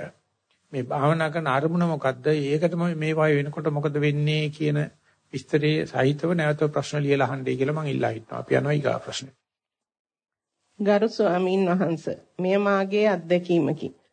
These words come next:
Speaker 2: සක්මන් කරන අවස්ථාවකදී මගේ සිරුරේ ඇටකටු සියල්ල එක පහරින් කුඩු වී, සුණු වී, මල් වෙඩිල්ලක්සේ කුඩා කැබලි වලට කැඩී විහිදී යනවා දුටිමි. ඉන්පසු ශරීරය හිස්,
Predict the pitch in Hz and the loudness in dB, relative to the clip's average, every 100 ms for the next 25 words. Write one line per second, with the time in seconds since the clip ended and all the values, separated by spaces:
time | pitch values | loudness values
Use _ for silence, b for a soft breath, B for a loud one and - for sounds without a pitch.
0 | _ - 202 - 214 220 220 220 226 220 | _ 2 2 2 0 0 0 0 2 2
1 | 180 180 180 196 180 180 170 180 156 160 | 2 -2 -2 2 4 4 2 0 0 -2
2 | - 190 190 190 214 214 196 170 165 160 | 0 0 0 2 2 2 0 2 2 2
3 | 190 - 185 196 208 214 220 180 175 170 | 0 0 0 2 0 -2 -2 2 2 4
4 | 170 220 185 180 214 196 190 170 165 196 | 2 0 -2 -2 0 0 2 2 2 0
5 | 196 196 202 208 220 233 - 185 175 185 | 0 2 2 2 0 0 0 0 2 4
6 | 185 233 B B B B 196 180 190 214 | 4 4 B B B B 2 2 4 2
7 | 208 220 220 220 - 220 214 202 185 196 | 2 2 2 0 0 0 0 2 2 2
8 | 196 170 180 170 175 170 202 185 170 180 | 2 0 0 2 2 2 0 0 2 2
9 | 196 185 196 185 202 214 190 165 170 175 | 2 2 2 2 0 2 2 2 2 2
10 | 170 185 185 120 85 - _ _ _ 190 | 2 2 2 0 -2 -8 _ _ _ 2
11 | 190 196 220 226 233 180 160 165 160 160 | 2 2 0 -2 0 2 2 2 2 4
12 | 190 214 220 185 | 4 2 0 0